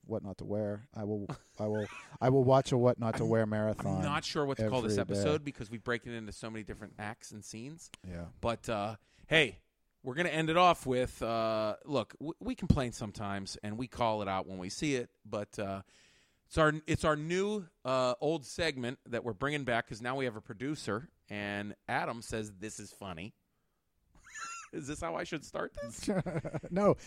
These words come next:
Speaker 1: we always
Speaker 2: We,
Speaker 1: liked
Speaker 2: we
Speaker 1: it,
Speaker 2: ha-, we,
Speaker 1: but our
Speaker 2: we
Speaker 1: problem,
Speaker 2: laugh.
Speaker 1: our pro-, we always enjoyed
Speaker 2: We're just
Speaker 1: it. We
Speaker 2: idiots.
Speaker 1: always laughed about it, but it's a matter of, um, always staying and reminding each other that it's something that
Speaker 2: Yeah.
Speaker 1: we, we should do. And we, we like the idea of a consistent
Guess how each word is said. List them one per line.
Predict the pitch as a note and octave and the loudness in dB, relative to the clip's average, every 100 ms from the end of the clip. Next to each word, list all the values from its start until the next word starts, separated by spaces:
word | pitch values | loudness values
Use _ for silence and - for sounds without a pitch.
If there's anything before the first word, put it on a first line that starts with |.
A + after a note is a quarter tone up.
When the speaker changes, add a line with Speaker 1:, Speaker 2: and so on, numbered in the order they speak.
| A3 | -2
Speaker 1:
we | F#3+ C4+ | 6 10
always | C4 A3+ G3+ | 12 12 12
Speaker 2:
We, | F3 | 12
Speaker 1:
liked | E3+ A3 | 12 12
Speaker 2:
we | D#4+ | 12
Speaker 1:
it, | C4+ | 12
Speaker 2:
ha-, | A3 G3+ - | 10 8 4
we, | B3 | 8
Speaker 1:
but | F#3+ E3+ | 10 12
our | F3+ G#3+ | 12 12
Speaker 2:
we | D#4 | 12
Speaker 1:
problem, | G#3+ G#3 G3+ G3+ | 12 12 12 8
Speaker 2:
laugh. | - | 10
Speaker 1:
our | F3 G#3 | 10 10
pro-, | F3+ E3 | 8 2
we | D#3 F#3+ G3 | 8 10 12
always | F#3 E3 C#3+ | 12 10 6
enjoyed | C#3 C3 B2+ | 2 4 6
Speaker 2:
We're | B2 | 6
just | B2 | 4
Speaker 1:
it. | C3+ | 4
We | C#3+ | 6
Speaker 2:
idiots. | D3+ | 8
Speaker 1:
always | D3 A#2+ | 6 4
laughed | B2 A#2+ B2+ | 2 0 -2
about | A2+ A#2 A2+ | 0 0 0
it, | - | -2
but | A#2 | -2
it's | A2+ G#2 A#2 | -2 -4 -4
a | |
matter | A2+ B2 A#2+ A#2 | -2 0 2 0
of, | A2 - | -2 -2
um, | A2+ G#2+ G#2 - - - | 0 0 -4 -10 -20 -4
always | - C3+ C3+ | 4 6 6
staying | - B2 A#2+ A2+ A2 | 2 -2 -2 -2 -4
and | A2 | -2
reminding | A2 G#2+ G#2+ G#2+ | -2 -2 -2 -4
each | G#2+ - | -6 -6
other | G#2+ G2+ | -6 -2
that | G2 | -4
it's | F#2+ | -4
something | - G#2 G#2 | -4 -6 -4
that | F#2+ | 4
Speaker 2:
Yeah. | F4+ A2 | 6 4
Speaker 1:
we, | G2 | 0
we | A2 | -2
should | - F#2+ | -2 -4
do. | G#2+ | -2
And | G2+ | -2
we, | G#2 A2 | -2 -2
we | A#2 | -2
like | A#2+ C#3 | 0 -2
the | C#3+ | 0
idea | B2+ B2 | 0 0
of | A2 | -4
a | A2 | -6
consistent | - A2 - A2+ A#2 F#2+ | -10 -10 -8 -6 -6 -8